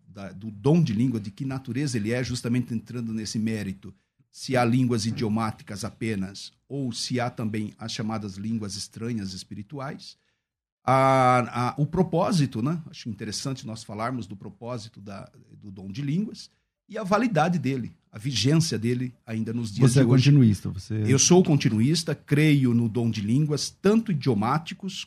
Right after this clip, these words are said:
Speaker 1: quanto espirituais. E a, eu gostaria de aqui, no programa, é, até fazer minhas, né, as palavras do apóstolo Paulo, né?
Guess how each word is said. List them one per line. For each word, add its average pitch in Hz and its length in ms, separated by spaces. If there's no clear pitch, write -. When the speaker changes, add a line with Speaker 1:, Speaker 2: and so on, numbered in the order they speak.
Speaker 1:
quanto 156 460
espirituais. 147 840
E 151 360
a, 147 160
eu 165 120
gostaria 180 600
de 117 140
aqui, 127 400
no 123 160
programa, 104 680
é, 113 680
até 135 720
fazer 127 440
minhas, 135 960
né, 135 180
as - 200
palavras 127 480
do 127 100
apóstolo 131 480
Paulo, 104 480
né? 117 200